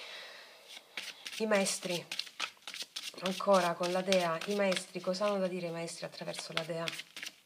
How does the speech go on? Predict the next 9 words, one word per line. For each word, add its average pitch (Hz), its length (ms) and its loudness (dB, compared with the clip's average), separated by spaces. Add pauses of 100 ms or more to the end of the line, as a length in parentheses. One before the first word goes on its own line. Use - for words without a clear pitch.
(480)
Cosa 185 300 2
hanno 208 100 4
da 196 100 4
dire 185 220 2
i 175 40 0
maestri 175 360 -2
attraverso 170 540 -6
la 113 100 -4
dea? 151 220 -10